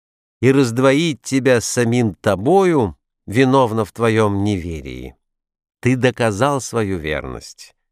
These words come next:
Будь свободен и счастлив». Молния прошла внутри Ансельма. Трезвучие хрустальных колокольчиков раздалось сильнее и могучее, чем когда-либо.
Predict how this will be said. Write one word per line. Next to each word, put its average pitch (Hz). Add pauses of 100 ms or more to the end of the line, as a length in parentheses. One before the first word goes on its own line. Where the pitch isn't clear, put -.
(140)
Будь 104
свободен 143 (420)
и 104
счастлив». - (1500)
Молния 175
прошла 139
внутри 120
Ансельма. 80 (480)
Трезвучие 139
хрустальных 131
колокольчиков 127
раздалось 117
сильнее 123
и 127
могучее, 127
чем 123
когда-либо. 113